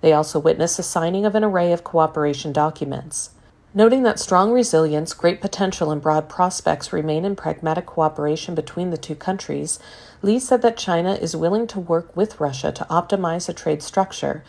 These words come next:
further enrich trade categories, expand cooperation in the fields of agricultural service trade and digital economy, facilitate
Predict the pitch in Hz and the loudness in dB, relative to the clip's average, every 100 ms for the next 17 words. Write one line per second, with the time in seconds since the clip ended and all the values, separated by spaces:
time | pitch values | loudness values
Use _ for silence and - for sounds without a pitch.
0 | - - _ 185 170 175 165 151 165 - | -20 -20 _ 0 2 4 4 2 -2 -2
1 | - - 147 131 165 170 170 165 156 165 | -8 -4 -4 -4 -2 -2 0 0 -2 -4
2 | - - - _ - 175 - 196 208 240 | -12 -18 -20 _ -12 -10 0 2 2 0
3 | - 170 160 156 151 151 165 156 156 - | 2 2 2 0 0 0 -2 -2 -2 0
4 | 160 180 156 156 151 - - 156 151 151 | 0 0 0 0 0 -6 -2 -2 -2 -4
5 | 147 143 185 208 190 - - 147 156 165 | -4 -4 -2 -2 -2 -4 -2 0 0 -4
6 | 151 139 151 147 143 - 196 175 143 143 | -6 -6 -4 -4 -4 0 0 0 -4 -8
7 | - - - - - 208 - 240 247 - | -14 -20 -20 -20 -4 -2 4 6 6 4
8 | 220 233 233 | 0 0 0